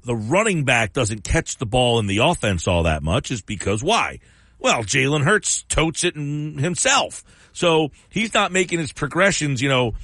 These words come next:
"Hey, A J Brown's not open. Hey, the tight end's not open. Hey, Devonta Smith isn't open."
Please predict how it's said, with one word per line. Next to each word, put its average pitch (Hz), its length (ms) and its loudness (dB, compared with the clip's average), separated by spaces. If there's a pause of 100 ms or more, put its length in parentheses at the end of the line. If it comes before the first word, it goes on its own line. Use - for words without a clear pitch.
(540)
"Hey, 160 420 4
A - 40 -2
J 156 200 0
Brown's 151 460 2
not 147 240 2
open. 139 680 2 (180)
Hey, 160 340 4
the 127 120 -6
tight 165 280 -2
end's 151 320 -6
not 143 240 -2
open. 135 400 -6 (120)
Hey, 170 280 2
Devonta 143 420 2
Smith 156 360 -4
isn't 143 240 -4
open." 135 540 0